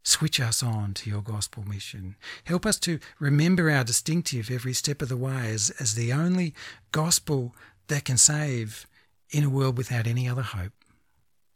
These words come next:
Please continue to bring people into our paths who need to hear that gospel truth. And teach us to pray and speak, and then trust you with everything.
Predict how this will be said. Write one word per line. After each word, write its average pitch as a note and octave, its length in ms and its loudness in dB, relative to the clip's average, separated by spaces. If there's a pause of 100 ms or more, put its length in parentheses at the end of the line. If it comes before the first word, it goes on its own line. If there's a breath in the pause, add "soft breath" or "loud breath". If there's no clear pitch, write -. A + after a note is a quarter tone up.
(360)
Please D3+ 320 0
continue D3 360 -2
to B2+ 100 -2
bring D#3+ 320 -2
people C#3 360 -6
into A2+ 300 -6
our G#2+ 140 -4
paths - 720 -10 (680)
who B2+ 120 -4
need A#2 220 0
to - 80 -8
hear A2+ 200 -4
that A2+ 200 -4
gospel G#2+ 340 -6
truth. - 580 -10 (1600)
And G#2 100 -6
teach A2 260 -4
us G#2 160 -4
to - 100 -12
pray D3 600 -6 (540)
and C3+ 120 -2
speak, - 540 -4 (920)
and A2 140 2
then G#2+ 160 2
trust - 460 -2
you B2+ 160 -4
with B2+ 240 -6
everything. G#2+ 560 -10